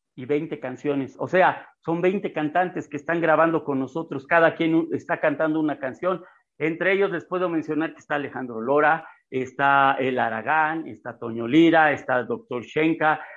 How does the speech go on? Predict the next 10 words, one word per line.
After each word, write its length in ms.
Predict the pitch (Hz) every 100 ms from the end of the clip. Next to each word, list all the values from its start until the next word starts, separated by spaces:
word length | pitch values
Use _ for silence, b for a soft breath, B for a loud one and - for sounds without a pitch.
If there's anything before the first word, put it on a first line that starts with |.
| B
está 760 | 131 135 131 143 139 139 139 131
el 120 | 123
cantante 420 | 123 123 127 113
de 60 | 113
La 120 | 113
Castañeda, 1000 | 110 107 - 117 139 170 170 165 160 151
el 100 | 139
de 100 | 123
Los 240 | 113 107
Daniels, 800 | 139 156 180 175 165 160 156 151